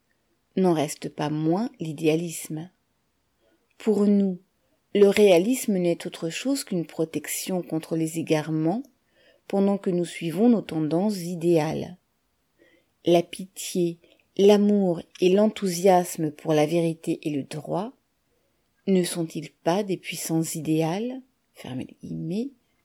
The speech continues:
page huit entre parenthèses. Premièrement, l'idéalisme ne signifie rien d'autre ici que la poursuite de fins idéalistes.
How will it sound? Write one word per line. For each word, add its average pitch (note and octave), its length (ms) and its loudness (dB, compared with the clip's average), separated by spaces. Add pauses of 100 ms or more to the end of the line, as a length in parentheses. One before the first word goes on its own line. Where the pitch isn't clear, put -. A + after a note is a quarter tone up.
(220)
page F3 280 -6
huit D#3 340 -12
entre D3 200 -12
parenthèses. - 840 -18 (2000)
Premièrement, E3 760 -2 (920)
l'idéalisme B3 840 6
ne F3 140 2
signifie A#3+ 720 4
rien G#3+ 320 4
d'autre G#3 360 4
ici A#3+ 520 -6 (500)
que A3 100 2
la F#3+ 140 4
poursuite A#3+ 640 0
de F3 140 -4
fins E3 500 -2
idéalistes. C#3+ 920 -4